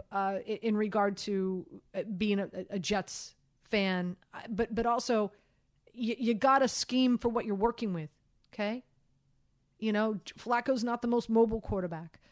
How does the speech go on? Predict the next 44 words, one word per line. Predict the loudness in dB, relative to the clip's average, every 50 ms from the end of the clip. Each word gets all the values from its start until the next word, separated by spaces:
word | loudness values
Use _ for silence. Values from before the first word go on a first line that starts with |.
| _ _ _ _ -4
Um, | -2 0 0 0 -2 -4
you've, | -4 -2 -2 -2 -4 -4
you've | -4 -4 -2 0
got | 0 0 2
a | 2
lot | 2 2 2 2
of | 2
young, | 2 4 4 4 6 6 4 4 2 0 -2
you've | -2 -2 0
got | 0 0 0
a | 0 -2 0 2
lot | 2 2 2
of | 2
young | 0 0 2 2 4 4 2
talent | 0 -2 -4 -4 -4 -2 -2 -2 -2
on | -2 -2 0 0
this | -2 -2 -2
roster. | -2 0 0 0 -2 -4 -6 -8 -8 -10 _ _ _ _ _ _
Uh, | -4 -4 -2
you've | 0 0 0 2
got | 2 0 0
a | 0
subpar | -2 0 2 2 2 2 2 2 2 2
offensive | 2 2 0 0 0 -2 -2 -2 -2
line | 0 0 0 0 0
because | -2 -4 -4 -6 -4
of | -4 -4
the | -4
injuries. | -4 -2 -2 -2 -2 -2 -4 -6 -6 -10 -12 _ _ _ -2
You've | 0 0 2
got | 2 2 0 0 0
young | 4 4 6 6 6 4
running | 4 4 2 2 2
backs | 2 0 -2 -4 -6
on | -6 -6 -6
this | -6 -4 -4
roster. | -2 -2 -2 -4 -4 -6 -8 -8
It's | -8 -8 -8
just, | -10 -10 -12 -14 _ _ _ _ _ _ _ -20 _ _ _ _ _
you | 0
know, | 2 4
a | 4
lot | 4 4 2
of, | 0